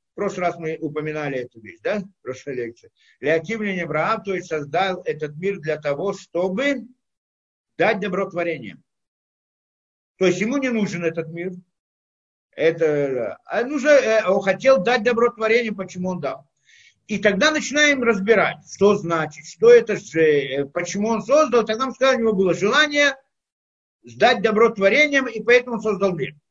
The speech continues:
И отсюда начинается рассуждение. И тогда мы, если начнем сейчас рассуждать в этом направлении, построим всю схему, я знаю, <laughs> лурианской кабалы, кто хочет, <laughs> или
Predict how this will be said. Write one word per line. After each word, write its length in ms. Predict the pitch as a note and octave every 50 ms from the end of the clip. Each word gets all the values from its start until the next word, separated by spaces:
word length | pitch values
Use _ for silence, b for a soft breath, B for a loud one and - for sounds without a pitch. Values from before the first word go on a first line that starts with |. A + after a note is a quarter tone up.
| _ _ _ _ _ b b b b -
И 80 | F#3 G#3
отсюда 380 | A3 G#3+ - D#4 D#4+ C#4 D4
начинается 580 | C#4+ C4 F3+ F#3 A3 A#3+ C4 C4 B3 - A3+ A#3
рассуждение. 680 | A3 G#3 - - G3+ E3+ D#3 G3 G3+ F3+ D#3+ D3 C#3+ D#3
И 60 | D3+
тогда 360 | F3 F#3+ F3+ F#3 C4 C4+ B3+
мы, 140 | A#3 A3+ A3+
если 320 | A3 A3 G#3+ G3+ G3 - F#3
начнем 360 | F#3 F#3 F3+ F3+ G3+ A3 G#3
сейчас 200 | G#3 G#3 G3+ G3
рассуждать 480 | G3+ G3+ F#3+ A3 G#3+ F#3+ B3+ C4 - B3
в 20 |
этом 220 | A#3+ A#3+ B3 A#3+
направлении, 720 | B3 B3+ B3 C4 C4+ C#4 C#4+ D4 C#4+ C4 A#3+ A#3 A3 - - _ _ _ _ _ -
построим 440 | F#3+ E3+ - - A3 A#3 A#3 A3+ F#3
всю 200 | - A3 A3 -
схему, 580 | - - F#3+ G#3 G#3 G3+ G3 F#3 F#3 F3+ E3+
я 160 | E3 D#3+ D#3+
знаю, 1040 | D3 C#3+ D3+ E3 E3 E3 D#3+ D3+ D3 D3 C#3+ C#3 C3+ C3 C3 B2+ B2 A#2 A#2 A2+ A2 G#2 _ _ _ _ _ _ _ _ _ _ _ _ _ _
<laughs> 140 | - B2+ A2
лурианской 720 | D3+ D3 C#3+ E3+ F#3 F3+ F#3+ F#3+ F#3 F#3 F3+ - F#3+ F3+
кабалы, 360 | F3 E3 D#3 D#3+ D#3+ D#3 D3
кто 220 | D3 - - C3+ C3
хочет, 520 | - - _ - D#3 D#3+ - - B2+ A#2+ B B B B
<laughs> 160 | B B -
или 480 | D3 D#3 D3+ - G3+ G3 G3 F#3+ F3+